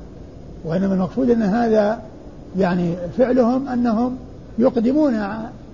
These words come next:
على التمتع بمتع الدنيا،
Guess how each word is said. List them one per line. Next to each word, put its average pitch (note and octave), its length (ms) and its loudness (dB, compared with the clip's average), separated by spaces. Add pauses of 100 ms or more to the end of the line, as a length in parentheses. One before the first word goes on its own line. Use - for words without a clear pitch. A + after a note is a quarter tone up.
(100)
على G#3+ 280 2
التمتع A3+ 640 2 (840)
بمتع G#3 680 2
الدنيا، B3 560 2